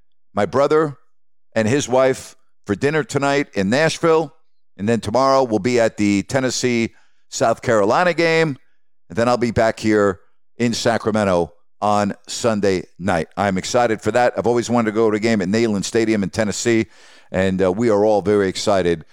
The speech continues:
for that. I hope you have a great weekend, everybody. Don't forget, Kings Training Camp begins on October third.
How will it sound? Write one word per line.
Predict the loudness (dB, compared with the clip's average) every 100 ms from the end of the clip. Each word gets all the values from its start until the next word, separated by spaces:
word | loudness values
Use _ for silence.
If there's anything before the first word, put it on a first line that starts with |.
| -20 _
for | -2
that. | 0 0 -2 -10 -4
I |
hope | -2 0
you | 0
have | 0
a |
great | 0 -2 0
weekend, | -2 0 0
everybody. | 0 0 0 0 -2 -10 -4
Don't | -2 -2
forget, | -2 -2 -2
Kings | -4 -4
Training | -2 -4 -2
Camp | -2 -2 0
begins | -2 0 0 0
on | 0 2 0
October | 0 -2 -2
third. | -2 2 4 2 0